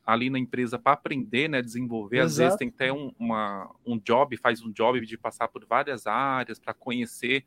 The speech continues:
Speaker 1: ali a empresa e ver onde que a pessoa vai se adaptar.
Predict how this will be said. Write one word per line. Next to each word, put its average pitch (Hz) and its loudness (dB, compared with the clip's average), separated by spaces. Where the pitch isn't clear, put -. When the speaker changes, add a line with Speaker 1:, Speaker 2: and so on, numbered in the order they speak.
Speaker 1:
ali 110 0
a 123 2
empresa 117 -2
e 123 0
ver 120 2
onde 139 -2
que - -4
a 120 2
pessoa 120 -8
vai 117 0
se - -6
adaptar. 113 -2